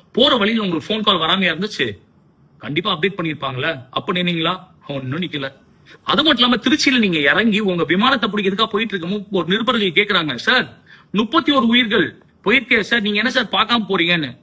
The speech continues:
உங்க காதுல வாங்கியும் வாங்காத மாதிரி புறமுதுகு காட்டி ஓடுனீங்க. நீங்களாம் என்ன சார் தலைவரு? அட தலைவரை விடுங்க, நீங்களாம் என்னங்க மனுஷன்? உங்களை திரையில பார்த்து கை தட்டவன் தானே வந்தான் உங்க பேச்சுக்காகத்துக்காக,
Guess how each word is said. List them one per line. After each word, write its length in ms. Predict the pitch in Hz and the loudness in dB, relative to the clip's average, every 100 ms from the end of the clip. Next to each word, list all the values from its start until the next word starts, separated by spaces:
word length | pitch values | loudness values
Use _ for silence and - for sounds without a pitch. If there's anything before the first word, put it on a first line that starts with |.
| - | -10
உங்க 200 | 151 160 | -6 -2
காதுல 460 | 165 208 269 233 | 2 2 2 0
வாங்கியும் 560 | 185 202 208 190 156 196 | 0 0 0 -2 -2 -2
வாங்காத 380 | 165 202 208 180 | -2 0 -2 -4
மாதிரி 220 | 202 - | -6 -8
புறமுதுகு 440 | 220 269 294 233 185 | -4 -2 -2 -2 -2
காட்டி 220 | 175 180 | -2 -4
ஓடுனீங்க. 480 | 165 156 131 117 104 _ _ _ _ _ _ _ _ _ _ | -4 -4 -6 -8 -12 _ _ _ _ _ _ _ _ _ _
நீங்களாம் 260 | 180 196 254 | -2 2 2
என்ன 160 | 214 233 | 2 0
சார் 160 | 190 | 0
தலைவரு? 640 | - 147 165 131 131 127 - | -2 -2 -2 -2 -6 -8 -12
அட 140 | - 226 | -6 -6
தலைவரை 640 | - - 185 285 330 294 | -4 -4 0 2 2 2
விடுங்க, 200 | 233 208 | 2 0
நீங்களாம் 320 | 185 202 247 | 0 2 2
என்னங்க 180 | 226 233 160 | 2 0 -2
மனுஷன்? 440 | 165 - 123 131 - _ _ - - | -4 -2 -2 -4 -10 _ _ -20 -8
உங்களை 380 | 127 185 269 285 | 0 2 4 2
திரையில 320 | - 302 320 | 2 2 4
பார்த்து 260 | 262 262 262 | 2 0 2
கை 160 | 220 | 2
தட்டவன் 340 | 247 240 233 220 | 2 0 0 0
தானே 180 | 240 214 | 0 0
வந்தான் 560 | 190 190 196 160 - _ _ _ _ - | 0 0 0 -2 -18 _ _ _ _ -6
உங்க 200 | 180 175 | -4 0
பேச்சுக்காகத்துக்காக, 1000 | 214 233 - 180 170 170 160 156 165 175 | 0 -2 0 0 0 -2 0 2 0 -2